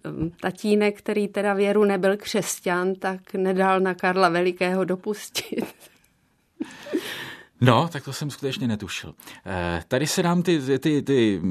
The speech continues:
Speaker 2: politické dějiny tak zvláštně prolínají s těmi církevními, že ten formální důvod, proč prostě ten Karel Veliký není běžně uctíván, tak, eh, vlastně jsou, jsou opravdu formální, nejsou etické,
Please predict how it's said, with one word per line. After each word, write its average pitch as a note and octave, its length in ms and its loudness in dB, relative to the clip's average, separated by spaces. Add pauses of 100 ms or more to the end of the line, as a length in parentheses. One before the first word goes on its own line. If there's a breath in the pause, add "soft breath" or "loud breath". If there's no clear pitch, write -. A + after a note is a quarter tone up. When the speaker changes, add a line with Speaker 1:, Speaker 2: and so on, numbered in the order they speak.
(100)
Speaker 2:
politické E3+ 640 4
dějiny E3 320 4
tak D#3+ 160 0
zvláštně C#3 420 2
prolínají D#3+ 520 2
s - 80 -6
těmi F3+ 220 0
církevními, A2 1040 4 (260 loud breath)
že A2 200 2
ten D#3 200 2
formální F3+ 600 6
důvod, D#3+ 380 2
proč D#3 280 -2
prostě E3+ 380 -2
ten C3 180 2
Karel D3 240 6
Veliký C#3 280 2
není C#3+ 280 6
běžně A2 300 4
uctíván, E3 720 2 (400 loud breath)
tak, C3+ 420 0 (380)
eh, A#2+ 140 -2
vlastně C3 360 0
jsou, C#3+ 480 4 (360 soft breath)
jsou A3+ 120 8
opravdu F#3+ 300 8
formální, D3 520 8
nejsou D#3+ 280 4
etické, - 460 0